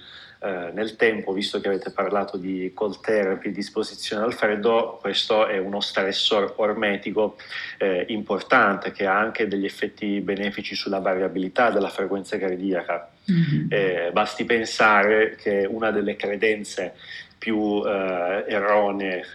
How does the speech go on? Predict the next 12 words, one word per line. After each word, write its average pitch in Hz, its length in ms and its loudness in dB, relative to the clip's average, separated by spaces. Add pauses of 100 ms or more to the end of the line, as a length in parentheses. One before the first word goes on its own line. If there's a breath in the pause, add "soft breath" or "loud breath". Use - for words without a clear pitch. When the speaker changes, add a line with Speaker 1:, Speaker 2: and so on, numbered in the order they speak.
Speaker 1:
eh, 120 240 -6
relative 104 680 0
alla 104 180 0
variabilità 104 540 -2
della 101 200 0
frequenza 104 420 -6
cardiaca 101 460 -4
o 120 120 0
comunque 123 540 -2
alla 98 100 -2
frequenza 107 420 -4
cardiaca, 120 600 2